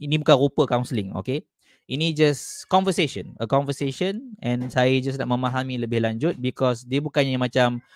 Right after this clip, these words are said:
um, you tanya, saya jawab. It's, it's not that simple, especially something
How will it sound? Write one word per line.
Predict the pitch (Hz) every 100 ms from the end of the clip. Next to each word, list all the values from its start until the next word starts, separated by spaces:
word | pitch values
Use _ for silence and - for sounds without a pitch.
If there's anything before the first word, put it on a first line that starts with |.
| _ _ _ _
um, | 123 123 123 120 - _ 151
you |
tanya, | 165 180 190 233
saya | 208
jawab. | 180 160 107 - _ _ _
It's, | 120 143 -
it's | 151
not | 185 185 139 160
that | -
simple, | - 151 156 107 92
especially | 110 - 135 - 151 143
something | - 123 123 131 127 123